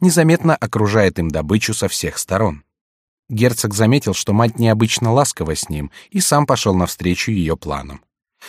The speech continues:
Генрих притворился, что ничего не замечает, и наблюдал за своим союзником внимательней прежнего. Каждый ждал развития событий. Однажды утром,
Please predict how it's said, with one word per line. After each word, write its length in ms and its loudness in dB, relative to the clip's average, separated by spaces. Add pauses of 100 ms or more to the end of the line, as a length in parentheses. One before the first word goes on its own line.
Генрих 400 2
притворился, 520 2
что 180 0
ничего 360 4
не 120 4
замечает, 760 0 (220)
и 80 0
наблюдал 440 4
за 120 -2
своим 320 2
союзником 720 2
внимательней 760 2
прежнего. 600 -6 (720)
Каждый 380 2
ждал 420 2 (180)
развития 600 -2
событий. 640 -4 (760)
Однажды 560 2
утром, 460 -2